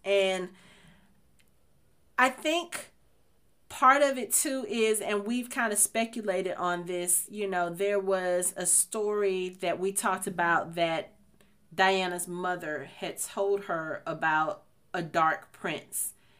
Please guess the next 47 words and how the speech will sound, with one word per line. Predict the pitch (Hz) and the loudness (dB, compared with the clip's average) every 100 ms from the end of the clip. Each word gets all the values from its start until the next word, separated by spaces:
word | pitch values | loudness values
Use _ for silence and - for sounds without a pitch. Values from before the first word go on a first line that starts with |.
| _ - | _ -4
And | 175 | -2
we | 185 | -2
think | 190 - 208 202 | -2 0 2 2
that | 196 - | -2 2
that | 180 175 | 2 2
was | 170 165 | -2 -4
Matthew | 170 180 175 190 165 | -2 -2 -2 -4 -6
that | 160 | -6
she | - | -8
was | 175 165 | -6 -6
talking | - 202 196 170 | 0 0 0 -6
about. | 160 165 - | -2 -2 -2
So | - 151 | -2 -2
maybe, | 185 196 226 247 254 254 254 247 - - - - _ _ _ _ - | 0 2 2 0 -2 -2 -2 -4 -12 -20 -20 -20 _ _ _ _ -6
you | 220 233 | 0 4
know, | 196 180 175 - _ _ _ _ _ _ _ - 175 | 6 4 0 -8 _ _ _ _ _ _ _ -14 -4
the | 190 | -4
fact | 190 226 240 | 4 6 6
that | 240 220 | 0 0
they | 208 | 0
feel | 208 233 226 | 0 0 2
this | 208 208 | 4 2
way | 196 190 190 | 4 4 4
about | 180 190 190 | 4 4 4
each | 190 - | 2 0
other | 190 180 | 0 0
and | 175 | 0
that | 175 175 | 0 0
it's | 156 | 0
so | - - 214 202 | 4 4 6 2
intense | - 175 170 - 262 214 - - - | 2 -4 0 0 0 -4 -2 -4 -2
after | 175 202 233 233 | 2 2 2 -2
such | - 190 180 | 0 0 -2
a | - | -6
short | - 180 - | -2 -2 -2
period, | - 180 170 170 160 - - - - _ - | -2 0 0 -2 -4 -10 -20 -20 -20 _ -8
maybe | 170 180 190 214 220 233 202 | -2 4 6 6 4 -2 0
it | 214 202 170 | 4 4 4
does | 180 175 180 | 2 2 2
have | 233 208 | 0 -2
to | 220 | -2
do, | 190 196 190 170 | 2 6 6 4
maybe | 185 202 233 | 4 4 4
there | 208 220 220 | 2 2 4
is | 220 | 2
something, | 220 208 190 175 175 | 0 -2 -4 -4 -2
like, | 160 147 | -4 -4